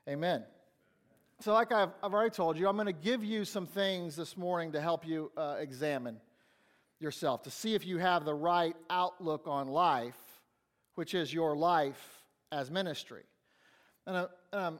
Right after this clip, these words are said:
harping on this aspect. I'm gonna continue harping on it, of having the right look, of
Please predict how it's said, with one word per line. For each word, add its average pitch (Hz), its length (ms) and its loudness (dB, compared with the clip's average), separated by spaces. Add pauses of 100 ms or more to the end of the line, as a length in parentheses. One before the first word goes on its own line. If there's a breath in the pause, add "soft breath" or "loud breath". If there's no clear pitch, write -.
harping 277 480 2
on 170 220 0
this 160 400 -2
aspect. 190 500 -2
I'm 165 60 -6
gonna 180 120 -2
continue 190 520 -4
harping 160 440 0
on 151 220 0
it, 151 100 0
of 147 140 -6
having 202 400 -2
the 156 100 0
right 160 320 0
look, 151 400 -2
of 131 180 -8